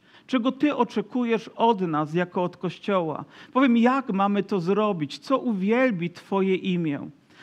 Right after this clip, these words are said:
A później to, co Jezus im zapowiedział, jest świadectwem tego,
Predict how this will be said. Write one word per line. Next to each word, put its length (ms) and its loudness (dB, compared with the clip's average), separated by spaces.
A 80 2
później 440 2
to, 240 -4
co 180 -4
Jezus 640 -4
im 140 2
zapowiedział, 720 0
jest 220 4
świadectwem 840 -2
tego, 440 -2